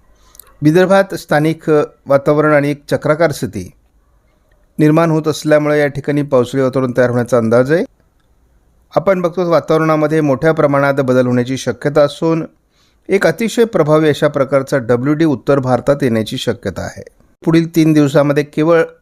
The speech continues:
विदर्भाच्या उत्तरेकडील भागात पावसाचा जोर आहे, थोडा चंद्रपूर, गडचिरोलीमध्ये पावसाचा जोर राहणार आहे.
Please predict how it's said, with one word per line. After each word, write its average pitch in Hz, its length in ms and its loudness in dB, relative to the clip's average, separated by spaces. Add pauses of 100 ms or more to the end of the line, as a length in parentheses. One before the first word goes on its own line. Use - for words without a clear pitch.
(1120)
विदर्भाच्या 208 760 2 (420)
उत्तरेकडील 196 540 0
भागात 131 320 2 (460)
पावसाचा 143 420 0
जोर 143 200 4
आहे, 165 140 0 (120)
थोडा 139 340 2 (260)
चंद्रपूर, 156 420 -2
गडचिरोलीमध्ये 151 720 0
पावसाचा 123 400 -2
जोर 113 160 -2
राहणार 98 240 -4
आहे. 87 140 -6